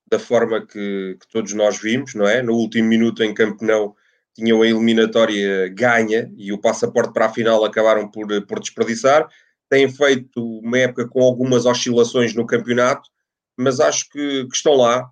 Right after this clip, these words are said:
acho que vão outra vez garantir, eh, um lugar na Liga dos Campeões. Acho que se algumas dúvidas existirem relativamente àquilo que se vai passar, eh, até final, parece-me que a posição do Sevilha está mais ou menos determinada. Acho que, hum, já não,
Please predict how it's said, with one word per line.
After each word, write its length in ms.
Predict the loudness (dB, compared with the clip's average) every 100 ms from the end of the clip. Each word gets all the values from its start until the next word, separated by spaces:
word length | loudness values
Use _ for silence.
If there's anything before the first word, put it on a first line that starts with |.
| _
acho 280 | -6 -6 -10
que 760 | -8 -4 -2 -4 -6 -8 -12 -14 -14
vão 260 | -2 2 2
outra 220 | 2 0
vez 220 | 0 0
garantir, 600 | 2 2 2 0 -2 -4 -6 _ _ _ _
eh, 160 | 0 2
um 160 | 2
lugar 300 | 2 2 2
na 80 | 2
Liga 220 | 2 0
dos 180 | -2 0
Campeões. 640 | 0 0 0 0 0 -4 -4
Acho 260 | -4 -4 -6
que 300 | -6 -4 -4 -6 _ _ _
se 440 | -20 -20 -2 2
algumas 520 | 4 4 2 2 2
dúvidas 460 | 0 -2 0 -2 -2
existirem 600 | -4 -6 -6 -2 0 0
relativamente 800 | 0 0 0 -2 0 0 0 -6 _ _ _
àquilo 320 | -8 -6 -8
que 60 | -8
se 100 | -4
vai 180 | -2 0
passar, 500 | -2 0 2 4 2
eh, 420 | -2 -2 -2 0
até 220 | 0 -2
final, 580 | -4 0 2 4 4 2 -6 _ _ _
parece-me 380 | -2 -2 -6 -10
que 100 | -10
a 60 |
posição 360 | -8 -4 -2 -2
do 100 | -4
Sevilha 320 | -8 -6 -2
está 200 | 0 2
mais 180 | 2 2
ou 80 | 2
menos 220 | 2 0
determinada. 800 | -2 2 2 4 4 2 0 0
Acho 240 | -2 -6
que, 120 | -8
hum, 380 | -6 -4 -6 -8 -2
já 160 | 0
não, 360 | 0 -2 -4